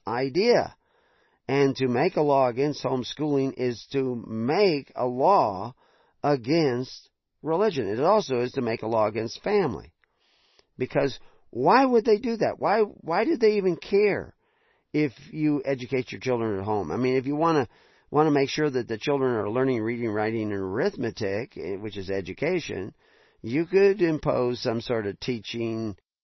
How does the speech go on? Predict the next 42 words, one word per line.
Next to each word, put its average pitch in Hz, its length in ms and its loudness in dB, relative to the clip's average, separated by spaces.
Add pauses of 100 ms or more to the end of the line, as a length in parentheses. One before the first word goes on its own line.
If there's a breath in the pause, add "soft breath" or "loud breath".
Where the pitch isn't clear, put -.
(220)
requirement 113 640 0
where, 113 180 0
ch-, - 460 -12
you 117 220 -8
know, 104 180 -6
that 107 240 -8
the 98 260 -6
child 101 320 0
has 104 200 -4
to 95 60 -12
pass 92 380 -4
some 101 160 -8
basic 87 400 -8
math 85 400 -8
and 95 300 -8 (360 soft breath)
reading 95 340 -6
skill 85 440 -8
tests, 80 460 -8
et 85 120 -10
cetera, - 340 -10
to - 120 -12
see 110 220 -10
that 87 240 -12
you 92 80 -8
are 78 120 -6
actually 87 500 -6
teaching 82 400 -12
your 67 140 -10
children. 78 400 -10 (680 soft breath)
But 127 160 2
of 120 100 -2
course, 107 240 -4
that 104 200 0
would 113 140 -4
have 95 340 -4
to, 110 200 -6
is, 104 300 -8
you 120 140 -6
would 104 100 -4
have 117 260 -2
to 123 100 -6
assume 131 720 0